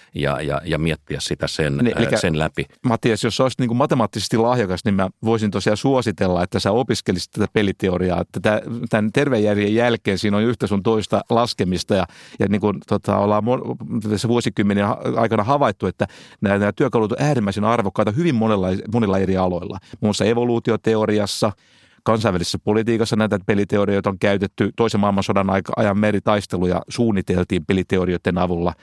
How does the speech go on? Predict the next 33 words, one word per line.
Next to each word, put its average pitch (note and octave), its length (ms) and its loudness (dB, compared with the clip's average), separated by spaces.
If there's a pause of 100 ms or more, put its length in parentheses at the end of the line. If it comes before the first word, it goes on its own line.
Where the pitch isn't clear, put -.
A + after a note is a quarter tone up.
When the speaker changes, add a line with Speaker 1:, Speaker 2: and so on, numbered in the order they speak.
(220)
Speaker 2:
Jopa C#3 180 0
lasten C3+ 260 0
kasvatuksessa - 760 -4
on F#2+ 100 -8
käytetty - 360 -6
peliteoriaa. - 580 -2 (260)
Speaker 1:
Okei, G#2+ 260 0
no F#2+ 80 0
mennään D#3 220 0
tähän B2+ 160 0
kansainväliseen F#2+ 460 0
politiikkaan F#2 500 0
vähän F#2+ 160 0
myöhemmin, E2+ 400 0
koska - 220 -4
nyt F2 120 0
mä F2+ 80 2
haluan E2+ 240 0
kuulla, E2+ 320 0
että - 180 -6
miten E2 240 0
me D#2+ 60 0
ratkaistaan - 640 -2
<laughs> - 40 -16
maailman, - 260 -2 (300)
maailman, F2 400 0
tota, E2 340 -2 (480)
kiusalliset F2+ 600 0
ongelmat G2 560 0
peliteorian D2+ 760 0 (300)
avulla, E2 440 -2 (100)
mutta, E2 340 -2
tota, D2+ 400 -2